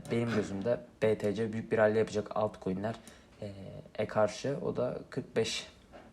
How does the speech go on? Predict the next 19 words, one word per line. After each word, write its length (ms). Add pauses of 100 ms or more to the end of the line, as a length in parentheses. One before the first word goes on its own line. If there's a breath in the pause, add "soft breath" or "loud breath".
(100)
kırk 220
ikiler 280
sonrasında 560
şuradaki 460 (400 loud breath)
high 240
bölgesine 400
kadar 200
gidebilir. 500 (440 loud breath)
E, 380
bunları 220
konuşmak 360
için 160
erken 300
ancak 360
ben 140
şu 180
an 120 (220)
altcoin'lerde 520
long 300